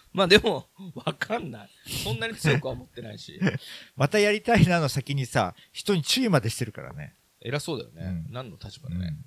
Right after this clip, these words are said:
Speaker 2: うん。
Speaker 1: 体を倒して移動してる。
Speaker 2: <laughs>
Speaker 1: わけわかんない。
Speaker 2: うん。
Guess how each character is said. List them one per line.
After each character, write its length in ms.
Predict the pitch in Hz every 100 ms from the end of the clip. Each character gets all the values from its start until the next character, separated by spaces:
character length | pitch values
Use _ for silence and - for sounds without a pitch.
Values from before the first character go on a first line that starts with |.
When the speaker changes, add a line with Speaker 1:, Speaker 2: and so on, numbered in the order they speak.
| _
Speaker 2:
う 20 |
ん。 80 | - _ _ _ _ _ -
Speaker 1:
体 320 | - 156 160
を 60 | 139
倒 180 | 151 165
し 80 |
て 60 | -
移 80 | 165
動 100 | 175
し 140 | -
て 320 | - - -
る。 380 | 175 - 156 - - - - -
Speaker 2:
<laughs> 580 | - - - _ _
Speaker 1:
わ 140 | - 147
け 120 | -
わ 60 | 95
か 80 |
ん 40 | 87
な 80 | -
い。 20 | -
Speaker 2:
う 40 |
ん。 280 | 82 76 -